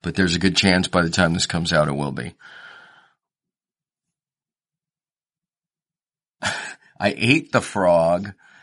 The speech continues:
not in a proactive fashion, but, but this was clearly, I texted a buddy, I had to put off a couple meetings, and I just said, "We're making lemonade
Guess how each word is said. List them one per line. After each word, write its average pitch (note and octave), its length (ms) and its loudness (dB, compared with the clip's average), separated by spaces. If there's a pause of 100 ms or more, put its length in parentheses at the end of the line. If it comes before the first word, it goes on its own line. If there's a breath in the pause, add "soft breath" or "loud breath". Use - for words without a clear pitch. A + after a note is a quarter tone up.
(180 soft breath)
not G2+ 500 4
in A2+ 180 0
a A2 200 2
proactive G#2+ 960 -2
fashion, G#2 840 0 (840 soft breath)
but, G2 260 0 (220)
but G2 240 -4
this A2+ 220 0
was G#2 160 -2
clearly, G#2 600 2
I F#2+ 120 4
texted G2 540 -2
a F#2 60 -2
buddy, F#2+ 500 0 (760 soft breath)
I E2+ 140 -4
had F2 140 0
to - 60 -10
put F#2+ 180 -4
off F2+ 200 0
a - 40 -18
couple F2+ 240 -6
meetings, F#2+ 500 -2
and E2+ 180 -4
I F2+ 80 0
just F2+ 280 0
said, F2+ 360 -2
"We're F#2 220 -4
making G#2 420 2
lemonade G2+ 1000 0